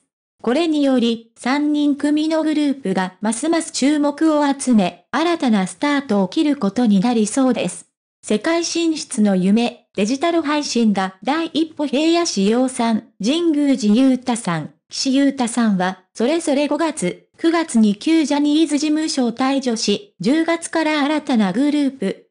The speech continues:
ナンバーアイとしての活動をスタートさせました。この新天地での活動の背後には、共通の夢が広がっています。それは、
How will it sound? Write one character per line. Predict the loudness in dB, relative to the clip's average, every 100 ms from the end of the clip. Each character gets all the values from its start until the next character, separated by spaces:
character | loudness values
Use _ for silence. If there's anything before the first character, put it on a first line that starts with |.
| -2
ナ | 0
ン | 2
バ | 2 0 -4 -6
ー | -4
ア | 0
イ | -2 -4 _
と | -4
し | -4
て | -2 -2
の | 0 -2
活 | -4 -6 -2
動 | 0 0 0
を | -2 -2 -8
ス | -8
タ | -4 -2
ー |
ト | -4 -6
さ | -4 -4
せ | 0
ま | 0 -2
し | -6
た。 | -10 -10 _ _ _
こ | -2 0
の | 2
新 | -2 -2 -2
天 | -2 -4 -4
地 | -2
で | -2
の | 0 -2
活 | -4 -4 -2
動 | 0 2
の | 2 0
背 | 0 0
後 | 0
に | 2 2
は、 | 2 -2 -8 _
共 | -2 0 0
通 | 0 2 4
の | 2
夢 | 2 2 2 0
が | -4
広 | -2 -2 0
が | -2
っ | -4
て | -6 -2
い | 0 0
ま | -2
す。 | -6 -18 _ _ _ _
そ | -2
れ | 0 2
は、 | 0 -2 -4